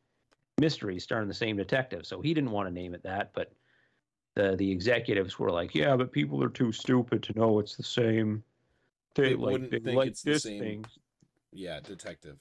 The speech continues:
Speaker 1: They're
Speaker 2: Fair
Speaker 1: like,
Speaker 2: enough. I can agree
Speaker 1: yeah,
Speaker 2: with that. Yeah,
Speaker 1: they wanna
Speaker 2: absolutely.
Speaker 1: shove it down people's throats. So
Speaker 2: But you, like, yeah, but it does sound dumb, right? It's not good. It was not a good call by the, the executives.
Speaker 1: What, the, s-, no, it wasn't.
Speaker 2: It was, yeah.
Speaker 1: No.
Speaker 2: Terrible.
Speaker 1: Pissed off.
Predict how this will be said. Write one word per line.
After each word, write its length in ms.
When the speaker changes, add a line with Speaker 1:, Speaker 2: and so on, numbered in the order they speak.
Speaker 1:
They're 120
Speaker 2:
Fair 80
Speaker 1:
like, 100
Speaker 2:
enough. 240
I 80
can 100
agree 160
Speaker 1:
yeah, 80
Speaker 2:
with 120
that. 200
Yeah, 240
Speaker 1:
they 60
wanna 300
Speaker 2:
absolutely. 300
Speaker 1:
shove 200
it 20
down 160
people's 320
throats. 300
So 200
Speaker 2:
But 80
you, 100
like, 220
yeah, 180
but 140
it 120
does 200
sound 260
dumb, 320
right? 240
It's 160
not 220
good. 220
It 60
was 140
not 160
a 60
good 200
call 220
by 140
the, 200
the 80
executives. 720
Speaker 1:
What, 200
the, 140
s-, 160
no, 260
it 60
wasn't. 320
Speaker 2:
It 80
was, 200
yeah. 200
Speaker 1:
No. 80
Speaker 2:
Terrible. 440
Speaker 1:
Pissed 260
off. 320